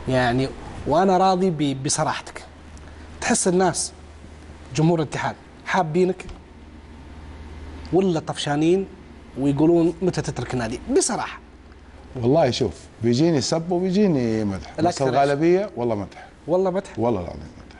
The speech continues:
Speaker 2: لأنهم شايفين قدامهم، يعني ال-، شايفين قدامهم إيش بيصير في النادي، يعني النادي الحمد لله إلى الأحسن إن شاء الله وإلى الأحسن، كل،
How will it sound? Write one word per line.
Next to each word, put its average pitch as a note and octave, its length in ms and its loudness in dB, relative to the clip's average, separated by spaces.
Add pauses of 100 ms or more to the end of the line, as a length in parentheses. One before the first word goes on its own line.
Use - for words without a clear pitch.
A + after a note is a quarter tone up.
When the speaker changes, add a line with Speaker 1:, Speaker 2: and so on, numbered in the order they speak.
(1040)
Speaker 2:
لأنهم E3 340 4 (100)
شايفين F3 340 0
قدامهم، C#3+ 420 0
يعني A2 200 -2
ال-، G#2+ 480 -4
شايفين D3+ 260 2
قدامهم D3 180 2
إيش D3+ 120 -2
بيصير B2+ 240 0
في - 120 -4
النادي، A2+ 300 0
يعني G2+ 220 -2
النادي C3+ 300 4
الحمد B2+ 440 0
لله B2+ 320 4
إلى A2 140 0
الأحسن A2+ 480 -2
إن A2 60 -4
شاء A2+ 240 0
الله A#2+ 160 2
وإلى A#2+ 160 0
الأحسن، A#2+ 340 -4 (100)
كل، C3 320 2